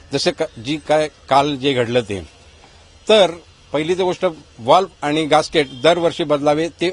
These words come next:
ओरिजिनलच टाकावे, त्या त्या कंपनीचेच टाकावे. दुसरी गोष्ट, व्हेंट ट्यूब क्लिअरच असावी. तिसरी गोष्ट अशी, की झाकण जेव्हा प्रेशर कुकर आपण गॅसवर ठेवतो किंवा, अ, इंडक्शन प्लेटवर ठेवतो, तेव्हा त्याला शिट्टी लावलेली नको.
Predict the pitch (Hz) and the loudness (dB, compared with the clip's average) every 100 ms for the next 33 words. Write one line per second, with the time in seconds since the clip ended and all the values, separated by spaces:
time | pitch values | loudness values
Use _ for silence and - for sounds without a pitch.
0 | 151 156 170 165 175 185 220 - 139 131 | -2 -2 -2 -2 0 0 0 0 0 2
1 | 127 127 151 - 143 143 160 156 151 156 | 0 0 -4 -6 -2 0 -2 -2 -2 -2
2 | 160 151 202 - 127 123 123 127 160 143 | -2 -2 -2 -2 -2 0 0 -2 -6 -12
3 | 131 147 185 175 - 196 - - - - | -12 -8 -6 -6 -6 -10 -12 -20 -20 -4
4 | 123 196 151 196 208 - 175 180 196 208 | 0 -2 -4 -6 -6 -6 -2 0 0 -2
5 | 165 - 135 127 359 - - _ _ _ | -6 -2 -2 0 -4 -10 -20 _ _ _
6 | _ _ _ - 202 - 254 220 - 190 | _ _ _ -8 -6 -2 0 0 2 0
7 | 185 175 165 185 135 131 - 196 190 185 | 0 -6 -6 -8 -2 -2 0 -2 -2 -6
8 | - 135 - 127 170 - 151 175 165 175 | -14 -20 -6 0 0 0 -6 -6 -4 -2
9 | 160 170 175 160 143 147 165 147 147 143 | -2 -2 -4 0 0 0 -2 -2 -2 -2
10 | 147 131 143 147 143 - 131 127 131 123 | -6 -6 -6 -4 -4 -8 -12 -8 -6 -4
11 | 117 107 113 120 131 135 123 127 123 127 | -6 -8 -10 -8 -8 -8 -10 -8 -8 -4
12 | 151 127 127 - - - - - 180 180 | -6 -6 -10 -12 -20 -20 -12 0 2 2
13 | 214 180 156 175 190 - 156 196 165 156 | 2 0 0 0 2 0 -6 -2 0 0
14 | 165 165 165 143 139 | 0 -2 0 -2 -2